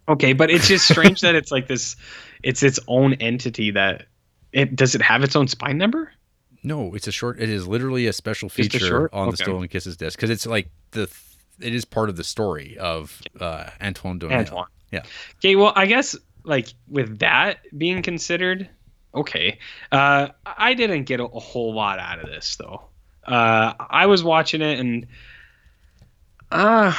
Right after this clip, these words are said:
Speaker 1: I don't know, like, there's cute stuff, like you said, where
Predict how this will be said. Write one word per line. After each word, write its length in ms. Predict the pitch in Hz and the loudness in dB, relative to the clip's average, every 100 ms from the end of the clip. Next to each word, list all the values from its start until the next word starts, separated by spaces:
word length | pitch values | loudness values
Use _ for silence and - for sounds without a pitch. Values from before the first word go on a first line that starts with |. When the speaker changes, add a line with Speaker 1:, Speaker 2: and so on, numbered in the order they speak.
| - - | -4 -4
Speaker 1:
I 80 | 185 | 2
don't 180 | 208 170 | 4 6
know, 140 | 143 | 6
like, 300 | 156 143 135 _ - | 6 4 0 _ 0
there's 380 | 202 185 135 135 - | 2 2 0 -10 -14
cute 320 | - 131 147 | -6 -2 -2
stuff, 320 | - 123 113 - | -2 0 0 0
like 180 | 120 120 | -2 -2
you 80 | |
said, 300 | 117 - 117 117 | -6 -2 0 0
where 400 | 113 110 107 | 2 2 0